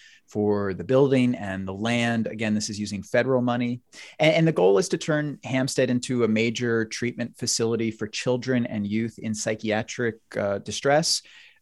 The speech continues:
you know, for a decade now, there's been a lack of space, uh, to treat both adults and children, uh,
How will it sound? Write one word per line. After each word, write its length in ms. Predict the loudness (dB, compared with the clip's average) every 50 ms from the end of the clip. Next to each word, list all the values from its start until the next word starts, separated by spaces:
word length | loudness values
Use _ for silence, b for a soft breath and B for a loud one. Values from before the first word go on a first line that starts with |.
| _ -18 -18 -14 -6
you 140 | -2 0 2
know, 140 | 2 2
for 220 | 0 2 2 4 4
a 240 | 4 2 -2 -4 -2
decade 420 | 0 2 2 4 4 4 4 4
now, 480 | 2 2 2 2 2 2 2 0 -2 -4 -6
there's 200 | -6 -6 -6 -4
been 120 | -4 -4
a 40 | 0
lack 260 | 0 0 0 0 -2
of 120 | -4 -2 -2
space, 640 | -2 -2 0 0 0 0 0 -2 -2 -4 -4 -6 -6 -4
uh, 120 | -4 -4
to 100 | -4 -4
treat 240 | -2 -2 -2 0 4
both 220 | 4 4 4 4
adults 420 | 2 2 2 2 2 2 0 -2 -6 -8
and 220 | -6 -4 -4 -4
children, 640 | -4 -2 -2 -2 -2 -2 -2 -2 0 0 0 -2 -4 b b b b b b
uh, 160 | -2 0 0